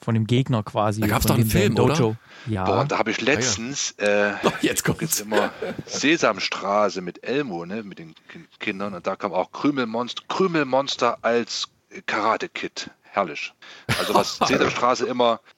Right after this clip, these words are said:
Speaker 3: äh, immer macht, äh, was für Filme die verarschen und sowas, und dann, also die machen das wirklich gut.
Speaker 2: Jetzt mal
Speaker 3: Kann man
Speaker 2: blöde
Speaker 3: auch
Speaker 2: Frage,
Speaker 3: mal
Speaker 2: wo kommt
Speaker 3: wieder
Speaker 2: denn Sesamstraße?
Speaker 3: Auf, äh, gibt so ein Medium, das heißt YouTube.
Speaker 2: Oh, hätte ja sein können, dass das irgendwo
Speaker 3: Gibt's
Speaker 2: tatsächlich
Speaker 3: alles.
Speaker 2: noch kommt wie früher, zu irgendeinem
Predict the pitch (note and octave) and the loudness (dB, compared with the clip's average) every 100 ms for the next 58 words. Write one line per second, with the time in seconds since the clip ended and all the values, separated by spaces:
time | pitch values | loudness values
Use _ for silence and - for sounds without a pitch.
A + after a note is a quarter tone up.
0 | - G#2+ G#2+ G2 A2+ G2+ A#2+ - - - | -4 0 0 -2 -2 -2 0 -2 -6 -2
1 | G#2 G#2 G#2 G2 _ - G#2+ - G#2+ C3 | 2 2 0 -6 _ -4 -4 -2 2 2
2 | C3+ G2+ G2 G2+ G2+ G#2 A#2 G#2+ G#2 G#2+ | 0 -4 -2 0 2 2 0 -2 0 2
3 | A#2 F#2 F2 E2+ D#2+ - - - E2+ F2+ | 0 -2 -8 -10 -10 -10 -8 -8 -4 -2
4 | F2+ D#2+ A2 G#2+ - G#2 - G#2+ - G2 | -2 -4 -6 -6 -6 -6 -6 -6 -2 2
5 | G2+ C3 A#2 A2+ A2 B2+ B2 G#2 A#2+ C#3+ | 4 4 4 4 4 2 2 0 0 0
6 | A#2+ - F#2+ F2 E2 D2 C#2 - F2+ - | -2 -4 -4 -4 -6 -8 -12 -4 0 2
7 | - F#2 F2+ - - _ A#2 G#2+ C#3 C#3+ | 2 0 -4 -2 -6 _ -4 2 2 4
8 | G#2+ F#2 F#2+ - _ _ F#2+ F#2 G#2 B2 | 0 0 0 -2 _ _ -6 0 0 2
9 | C#3+ - - - F#2 F2 E2 D2 - - | -2 -2 -4 -2 -4 -4 -6 -12 -14 -16
10 | - - - - - - - - - F3 | -10 -6 -6 -6 -6 -8 -14 -20 -6 -2
11 | - G3+ - G#2+ G#2 G#2 G2+ G#2 E3 - | 0 2 2 2 0 0 0 0 0 2
12 | F2+ A2 - B2 B2 G#2+ - A2 G#2+ G2+ | 2 2 0 -2 0 -4 0 0 2 0
13 | F#2 - _ - - | -6 -12 _ -6 -2